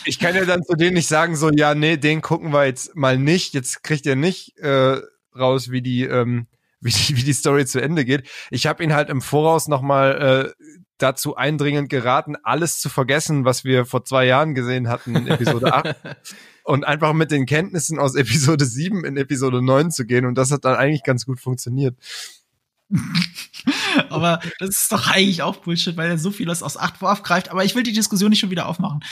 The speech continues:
Speaker 3: Äh, aber ihr habt ein paar andere interessante Sachen gesagt, nämlich, dass es schon Tradition nennt und dass Mai die Ausnahme ist. Die Tradition von Star Wars ist ja eigentlich Mai.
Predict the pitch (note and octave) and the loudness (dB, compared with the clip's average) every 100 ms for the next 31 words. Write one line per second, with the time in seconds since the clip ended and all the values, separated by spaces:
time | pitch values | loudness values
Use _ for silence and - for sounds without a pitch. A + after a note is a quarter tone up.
0 | - - E3 F#3 - F3 F#3+ A3 A3+ G3+ | -14 -6 0 2 2 -2 2 2 2 2
1 | F#3+ A#3 A3 E3+ D#3 D#3 D#3 D3+ D3 E3 | 2 2 0 -2 -2 -2 -2 -2 -4 -4
2 | C#3+ D3 - F3+ F#3+ F#3 E3+ F3 E3 D#3+ | -4 -4 -2 -2 -2 -2 0 0 0 -4
3 | D3+ - G3 G3+ E3 G#3 - E3+ D#3 C3+ | -2 0 2 4 4 2 0 -4 -4 -4
4 | D#3 D3+ F#3 G#3 F3 C#3+ F#3+ E3+ C#3+ C3 | 0 2 2 2 -2 -2 -2 -2 -4 -6
5 | C3+ - - - - D3+ D#3+ D#3+ F3+ A3 | -10 -14 -18 -20 -8 -4 -2 0 2 2
6 | G3 E3+ D#3 F#3 F3+ D#3 F#3 D#3+ E3 - | 2 -2 2 2 2 0 -2 -4 -4 0
7 | E3+ F3+ - D3+ D#3 D3 B2 | 2 2 2 0 0 -2 -8